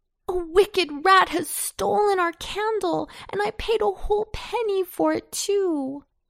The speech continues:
"Oh, the bad rats!" cried Babette,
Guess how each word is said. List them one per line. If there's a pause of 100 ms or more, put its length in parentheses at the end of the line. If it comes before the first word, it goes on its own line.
(1040)
"Oh,
the
bad (100)
rats!" (600)
cried
Babette,